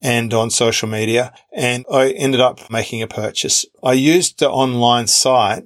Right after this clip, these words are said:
to educate myself, and then I went to my local store. In fact, I phoned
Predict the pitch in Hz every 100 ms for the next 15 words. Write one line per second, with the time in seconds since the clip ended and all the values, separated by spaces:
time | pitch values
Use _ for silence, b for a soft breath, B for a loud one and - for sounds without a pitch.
0 | - - - 127 117 123 127 135 117 107
1 | - 107 120 - - _ - 131 120 131
2 | 127 120 127 - 117 113 110 110 104 107
3 | - - 117 113 113 107 156 - 127 127
4 | 110 - 131 135 135 131